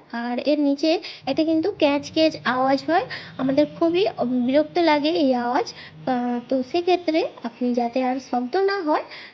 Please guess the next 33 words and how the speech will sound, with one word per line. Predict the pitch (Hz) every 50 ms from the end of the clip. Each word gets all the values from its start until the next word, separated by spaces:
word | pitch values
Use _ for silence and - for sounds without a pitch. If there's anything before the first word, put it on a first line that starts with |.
| _ -
এইভাবে | 277 294 302 285 330 330 339
কী | 330 320 320 330
করবেন, | 320 311 294 277 277 294 339 - -
এই | - 254 247
ওষুধের | 240 247 247 - - 311 339 339 330
ক্যাপগুলো | - 330 277 262 254 262 254 294 302 302 320
নিয়ে | 311 311 311 320 349 523 605 - - - - - - _ _ -
এই | 220 233
গ্যাসের | 220 233 240 247 247 - 339 381 381 -
যে | 269 277
চারটে | 269 277 - 302 320 320 320 - 359
পায়া | 370 349 302 277 277 277 285
রয়েছে | 285 294 285 302 285 294 330 440 -
চারটে | - 240 233 233 - 247
পায়াতে | 247 247 247 247 247 262 254 302 294
লাগিয়ে | 285 277 277 269 285 294 285
নেবেন। | 285 277 269 269 277 311 480 - - - - - - -
আমি | 277 285 302 311
এর | 311
আগেও | 294 269 254 247 285 302 285
কিন্তু | 277 302 302 311 320 370
আরও | 349 262 233 226 247 254
অন্যান্য | 254 254 262 262 277 285 294
ক্যাপ | 294 302 277 339 - -
এর | - 240 240
মধ্যে | 240 233 233 233 269
লাগিয়ে | 254 233 226 226 233 262 285 285
রেখেছিলাম, | 302 302 311 330 320 - - 254 262 302 523 - - -
আজকে | 254 247 - - 277 269
দেখানোর | 247 240 247 - 330 339 349 349 359
জন্য | 349 359 349 349 381 427
just | 381 - 240 247 - - -
এটাকে | 233 220 240 247 247 -